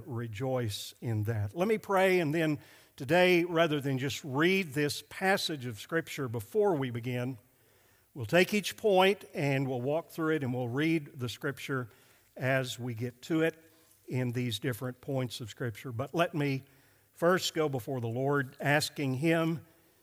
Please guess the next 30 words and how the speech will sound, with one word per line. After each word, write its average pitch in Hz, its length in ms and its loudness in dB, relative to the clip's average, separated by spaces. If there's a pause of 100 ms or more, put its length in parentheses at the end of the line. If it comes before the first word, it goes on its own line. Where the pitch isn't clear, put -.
(160)
to 127 100 -4
help 143 260 2
us 147 540 0 (580)
to 143 60 -12
receive 160 540 2
what 143 180 2
He 139 220 0
has 127 480 -2
to 120 100 -14
say 131 240 -4
to 123 160 -2
us 117 220 -4
today. 101 400 -4 (800)
Father, 180 340 6
we 165 100 4
thank 180 300 2
You 156 80 2
for 156 160 -4
Your 151 200 0
Word. 131 440 2
We 113 100 -2
thank 156 300 0
You 143 80 -2
that 135 220 -6
Your 147 100 -4
Word 143 500 4
is 127 460 -2 (540)
always 185 880 6 (160)
relevant 175 760 2 (760)
in 135 180 2